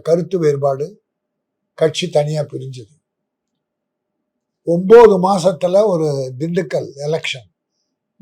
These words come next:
ஜெயிச்சு காட்டினார். அப்ப அவருடைய வேல்யூ என்னன்னு தெரியுது. இப்ப இவர் இன்னும் இறங்கலையே. ஒண்ணு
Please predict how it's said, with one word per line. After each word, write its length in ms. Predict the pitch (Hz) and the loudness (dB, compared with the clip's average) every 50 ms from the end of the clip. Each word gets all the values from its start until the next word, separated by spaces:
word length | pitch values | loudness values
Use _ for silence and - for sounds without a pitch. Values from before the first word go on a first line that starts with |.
| 190 247 330 269 151 | -8 -6 -6 -4 -2
ஜெயிச்சு 360 | 147 170 170 170 - - - | 0 0 0 0 -2 -4 -8
காட்டினார். 460 | - - - - - _ _ - _ _ _ _ _ _ _ _ _ _ _ _ _ _ _ _ _ _ _ _ _ _ _ _ | -8 -8 -10 -10 -12 _ _ -20 _ _ _ _ _ _ _ _ _ _ _ _ _ _ _ _ _ _ _ _ _ _ _ _
அப்ப 160 | - 156 156 196 180 | -8 -2 2 4 4
அவருடைய 320 | 180 175 170 170 165 156 151 | 6 4 4 0 -2 -2 -2
வேல்யூ 340 | 165 175 196 202 202 190 180 | 2 4 4 4 4 4 2
என்னன்னு 420 | 170 156 156 156 165 170 175 185 160 | 2 0 -2 -4 -6 -6 -8 -10 -12
தெரியுது. 420 | 139 156 147 143 139 123 110 - _ _ _ _ _ _ _ _ _ _ _ _ _ _ _ _ _ | -10 -10 -10 -10 -12 -14 -18 -20 _ _ _ _ _ _ _ _ _ _ _ _ _ _ _ _ _
இப்ப 220 | _ _ - 175 170 | _ _ -10 -6 -4
இவர் 260 | 160 180 196 220 214 196 | -2 0 2 2 2 0
இன்னும் 400 | 196 208 269 311 381 381 330 220 | -2 -2 -4 -4 -4 -2 -2 0
இறங்கலையே. 600 | 208 208 247 277 240 208 180 147 120 98 82 - _ _ _ _ _ _ _ _ _ _ _ _ _ _ _ _ _ _ _ _ _ _ _ - | 0 0 -2 -4 -8 -10 -10 -10 -10 -12 -14 -16 _ _ _ _ _ _ _ _ _ _ _ _ _ _ _ _ _ _ _ _ _ _ _ -14
ஒண்ணு 320 | 120 131 139 151 156 180 | -10 -8 -6 -6 -4 -4